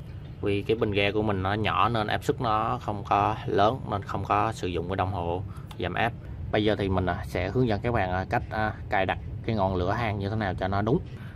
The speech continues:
Về việc, à, chỉnh ngọn lửa hang thì có nhiều quan điểm khác nhau về cái việc là chúng ta nên, à, cho ga ra trước hay là oxy ra trước. Mình nói thật với các bạn là mình cũng chả có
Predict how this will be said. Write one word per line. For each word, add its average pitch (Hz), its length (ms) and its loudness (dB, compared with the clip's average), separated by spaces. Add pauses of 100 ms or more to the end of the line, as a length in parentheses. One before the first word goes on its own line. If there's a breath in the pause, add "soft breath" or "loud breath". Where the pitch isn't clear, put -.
(120)
Về 98 320 4
việc, 95 260 2
à, 101 140 2
chỉnh 104 240 2
ngọn 98 140 2
lửa 90 100 2
hang 101 240 0
thì 90 260 -2 (120)
có 127 60 6
nhiều 127 160 8
quan 107 160 6
điểm 98 140 6
khác 123 180 0
nhau 110 220 6
về 92 280 6
cái 107 100 4
việc 98 240 2
là 85 160 4
chúng 110 220 0
ta 95 180 2
nên, 92 280 2
à, 85 300 2
cho 98 440 4
ga 95 160 4
ra 92 140 4
trước 147 340 2
hay 107 140 0
là 90 360 2
oxy 104 280 0
ra 98 140 2
trước. 151 260 4 (440)
Mình 101 140 -2
nói 104 140 0
thật 120 160 -6
với 113 120 2
các 120 160 0
bạn 95 180 2
là 92 120 2
mình 90 280 -2
cũng 95 380 -2
chả 87 340 -4
có 120 440 -2